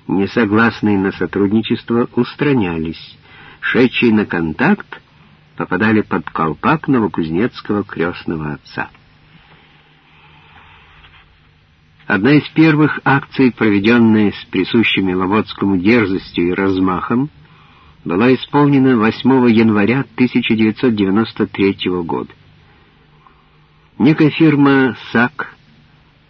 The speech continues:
задолжала Новокузнецким значительную сумму. Это и стало поводом для расправы. Киллеры приехали в школу номер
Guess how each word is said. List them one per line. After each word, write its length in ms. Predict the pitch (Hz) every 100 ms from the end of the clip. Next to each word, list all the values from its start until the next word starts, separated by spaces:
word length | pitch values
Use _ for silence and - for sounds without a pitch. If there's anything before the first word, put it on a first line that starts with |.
| -
задолжала 720 | 90 98 113 113 143 143 139
Новокузнецким 920 | 127 117 113 98 123 - - 117 107 - _ _ _ _ _
значительную 720 | 82 87 110 110 151 143 139 135
сумму. 520 | - - 76 64 - _ _ _ _ _ _ _ _ _ _ _
Это 180 | 127 127
и 80 | 117
стало 340 | - 107 101
поводом 560 | 85 113 131 127 131 113
для 200 | 80 92
расправы. 680 | 110 - - 127 113 69 - - _ _ _ _ - - - - - - - 156 _ _ _ _ _ _ _ _ _ _ _ -
Киллеры 840 | 147 143 135 131 127 120 110 57 -
приехали 600 | - 90 107 120 113 107
в 100 | 95
школу 520 | - - 110 117 110
номер 640 | 101 107 110 104 95 87